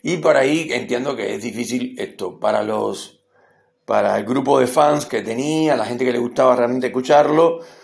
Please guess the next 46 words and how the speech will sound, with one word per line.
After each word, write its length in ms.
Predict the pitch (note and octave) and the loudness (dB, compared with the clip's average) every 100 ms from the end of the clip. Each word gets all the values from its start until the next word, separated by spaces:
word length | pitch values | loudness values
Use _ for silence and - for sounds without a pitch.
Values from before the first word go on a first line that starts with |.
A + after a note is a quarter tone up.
| - _ _ | -20 _ _
eh, 400 | G#2 G2+ G2+ F#2+ - _ _ _ | -6 -4 -6 -8 -16 _ _ _
mm, 580 | A2 G#2+ G2+ - - _ - - | -12 -10 -12 -16 -20 _ -16 -12
como 180 | A2 G#2 | -8 -8
que 60 | |
se 140 | - G#2 | -6 -4
pierden, 520 | D3 D3+ A2 F#2+ F2+ | 2 4 2 -2 -8
¿no? 360 | G#2+ D3+ - _ _ _ - | -6 -6 -8 _ _ _ -4
Hay 120 | B2 | -2
un 100 | C#3 | 0
montón 360 | C3+ C3 D3+ D3 | -2 0 0 0
de 120 | C#3 | -4
gente 380 | C#3 D3 D#3+ D#3 | -4 -2 -2 0
que 100 | B2 | 0
me 80 | |
ha 60 | B2+ | 2
dicho, 480 | C3 C3 C#3 B2+ - - - _ | 0 0 0 0 -2 -18 -20 _
"Tío, 120 | D3+ | 0
¿qué 120 | C#3 | 2
pasó 340 | B2+ B2+ - C#3 | 2 0 0 0
con 180 | B2+ A#2+ | 2 0
el 200 | A#2 G#2+ | -2 0
programa? 420 | A#2+ C#3 E3 C#3 | 2 4 4 2
Que 80 | A#2+ | 0
ya 60 | |
no 80 | A#2+ | -2
se 120 | A#2 | -4
escucha", 440 | A2+ D#3+ D#3+ C3+ A#2 | -6 0 0 2 0
y 20 | |
no 100 | A#2+ | -2
sé, 140 | - | -8
y 240 | G#2 F#2+ F2+ | -10 -10 -8
le 80 | |
digo, 160 | G2+ F#2+ | -8 -4
"No, 160 | D3+ G2+ | -4 -4
no, 220 | G2+ - | -6 -8
se 100 | - | -14
escucha 240 | A#2 A#2+ | -8 -4
no, 140 | D3+ D3+ | 0 0
lo 60 | |
que 40 | F#2 | -2
pasa 140 | A#2 | -8
es 60 | C3 | -6
que 60 | |
no 100 | B2+ | -6
está 200 | C3 D3+ | -2 -2
saliendo 800 | D3 D3 D3 D3+ D3+ D#3 F3 E3 | 0 0 2 2 0 0 -2 -2